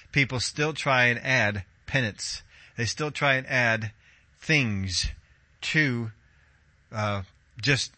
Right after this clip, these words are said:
asking for forgiveness. "If I add this, then maybe I will be forgiven. If I do this, if I stop doing that, then I will be forgiven." But here he states very clearly, "Where there is remission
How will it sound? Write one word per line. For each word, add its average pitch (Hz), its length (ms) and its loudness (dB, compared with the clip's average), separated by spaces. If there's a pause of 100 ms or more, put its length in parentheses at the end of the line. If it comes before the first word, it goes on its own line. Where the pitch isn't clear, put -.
(160)
asking 131 380 0
for 117 140 -6
forgiveness. 113 500 0
"If 120 140 -6
I 123 100 0
add 131 380 -4
this, 123 280 0
then 113 140 -4
maybe 113 300 0
I 107 80 2
will 110 180 -4
be 104 140 -6
forgiven. 98 460 -6 (260)
If 113 180 -4
I 117 120 2
do 139 300 0
this, 113 760 0 (240)
if 120 180 -6
I 117 80 2
stop 156 480 -4
doing 123 380 0
that, 110 420 4 (320)
then 131 180 4
I 117 120 4
will 113 100 0
be 113 140 0
forgiven." 104 420 -2 (300)
But 104 100 -4
here 147 160 6
he 135 80 6
states 127 300 0
very 135 180 4
clearly, 131 380 2 (2250)
"Where 123 260 6
there 131 220 4
is 127 220 2
remission 156 640 2